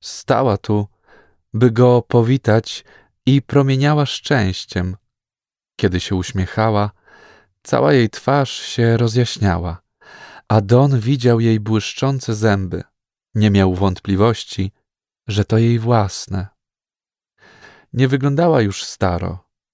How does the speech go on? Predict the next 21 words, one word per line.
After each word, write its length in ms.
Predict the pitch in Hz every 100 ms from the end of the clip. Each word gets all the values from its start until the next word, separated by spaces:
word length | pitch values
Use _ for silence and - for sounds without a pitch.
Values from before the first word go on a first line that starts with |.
| _ _
nie 220 | 98 98
była 260 | 92 98 95
zmęczona 580 | 95 98 92 - 92 101
życiem. 540 | 107 110 - 90 90 - _ _ _ - - - - -
U 180 | 127 123
wszystkich 540 | - 151 - - - -
osób 480 | 147 - 110 98 107
zniknęły 580 | 107 123 - 135 123
wszelkie 540 | 113 - 143 147 - 120
skutki 720 | - - 127 - - 143 139
i 240 | - 120 123
oznaki 480 | 113 107 123 123 -
doczesnych 640 | 107 110 - 107 - 95 -
cierpień. 640 | - 85 - 101 87 120 - _ _ _ - - - - -
Nawet 400 | 117 135 151 -
ci, 460 | - 120 107 87 - _ _ - - _
którzy 500 | - - 120 113 123
z 120 | 113 110
ludzkiego 480 | 113 - 135 139
punktu 400 | - 139 123 113
widzenia 560 | 107 104 135 123 107